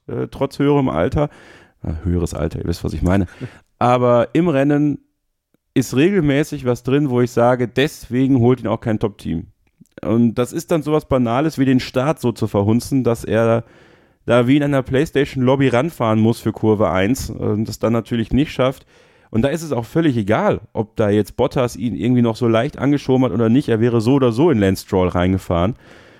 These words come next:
und hat sich damit das Rennen kaputt gemacht und, und konnte die gute Pace, die der Haas tatsächlich hat, das hat man ja bei Kevin Magnussen gesehen, nicht nutzen. Also für mich muss ich ehrlich sagen, so, so gut er ist und so, so nett ich ihn finde und, äh,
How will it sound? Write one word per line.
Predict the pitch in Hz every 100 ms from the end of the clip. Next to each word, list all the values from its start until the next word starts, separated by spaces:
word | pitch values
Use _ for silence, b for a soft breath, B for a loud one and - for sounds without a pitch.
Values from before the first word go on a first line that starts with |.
| B B
und | 101 113
hat | 123
sich | 131
damit | 120 139 139
das | 123
Rennen | 110 147
kaputt | 156 143 160 -
gemacht | 151 147 160 -
und, | 101 120
und | 104 -
konnte | 131 143 143 139 131
die | -
gute | 117 226 -
Pace, | - 156 208 -
die |
der | 110 104
Haas | 104 107
tatsächlich | 107 - 101 104
hat, | 113 104
das | 117
hat | 98
man |
ja | 101
bei | 95
Kevin | - 101 98
Magnussen | 110 - 104 104
gesehen, | 90 87 87 - B B B B B B
nicht | - 104 147 151
nutzen. | 180 - 107
Also | 113 131 123 b b _
für | - 117
mich | 143 202
muss | 135 143
ich | 135
ehrlich | 127 143 139
sagen, | 127 131 139 131 - _ -
so, | - 110 120 117
so | 113
gut | 104 101 151 202
er | 131 127
ist | 170 -
und | 120
so, | - 123
so | 117 110
nett | 117 135
ich | 147 135
ihn | 120
finde | 135 175 143 117
und, | 92 117 - - - -
äh, | -